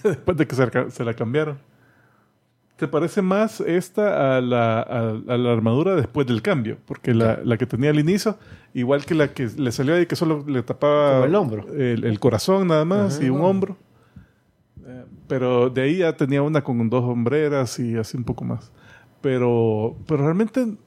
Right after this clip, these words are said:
Speaker 1: no, no, así medio tiene un aire, pero no.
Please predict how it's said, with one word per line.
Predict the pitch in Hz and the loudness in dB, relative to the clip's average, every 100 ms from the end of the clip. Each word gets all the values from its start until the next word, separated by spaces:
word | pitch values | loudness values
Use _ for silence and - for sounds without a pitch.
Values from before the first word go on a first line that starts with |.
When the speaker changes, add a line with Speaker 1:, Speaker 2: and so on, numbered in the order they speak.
| _ _ _ | _ _ _
Speaker 1:
no, | 135 - 240 | -12 -8 -6
no, | 233 262 220 | -2 -2 -2
así | 190 202 269 | 0 2 2
medio | 277 294 311 311 294 | 0 2 2 2 0
tiene | 285 269 | -2 -2
un | 254 226 190 190 | 0 -2 -2 0
aire, | 220 254 240 | 0 2 0
pero | - 139 123 - | 2 0 0 -6
no. | - 64 | -8 -8